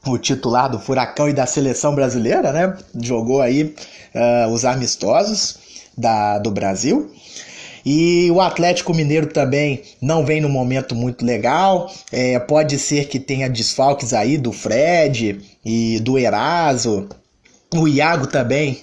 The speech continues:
jogadores aí que tão começando a sentir o desgaste por conta da sequência de, de partidas. O Furacão é o lanterna da competição, precisa aí desesperadamente fazer alguma coisa.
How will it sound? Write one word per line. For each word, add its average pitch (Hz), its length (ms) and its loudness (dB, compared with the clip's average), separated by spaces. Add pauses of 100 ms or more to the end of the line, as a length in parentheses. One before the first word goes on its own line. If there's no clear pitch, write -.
(300)
jogadores 131 640 0
aí 135 120 2
que 120 80 -8
tão 131 200 -4
começando 135 500 -2
a 160 40 0
sentir - 400 -2
o 147 100 0
desgaste 123 600 -2
por 117 200 -4
conta 127 240 -4
da 123 140 0
sequência 123 500 -4
de, 110 280 -2
de 113 100 -4
partidas. 190 760 -2 (720)
O 165 140 2
Furacão 175 560 2
é 165 60 4
o 180 40 4
lanterna 185 600 2
da 214 120 2
competição, 180 800 0 (480)
precisa 143 460 0
aí 156 100 2
desesperadamente 135 1040 -2
fazer 123 440 0
alguma 120 380 0
coisa. 165 440 0